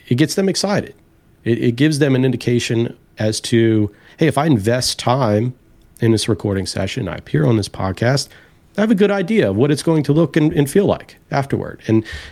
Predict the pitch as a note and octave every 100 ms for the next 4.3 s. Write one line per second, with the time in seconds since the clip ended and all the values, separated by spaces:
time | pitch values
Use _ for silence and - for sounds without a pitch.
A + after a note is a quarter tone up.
0 | - A2 A2+ - C3+ - B2+ B2+ - -
1 | A#2+ A2 A2 A#2 G#2+ G#2 G2 F#2+ F#2 F2+
2 | - F#2+ F2+ E2+ E2 - - G2 D#2 -
3 | - - - - - - _ C#3+ D3 D#3
4 | D3+ C#3 -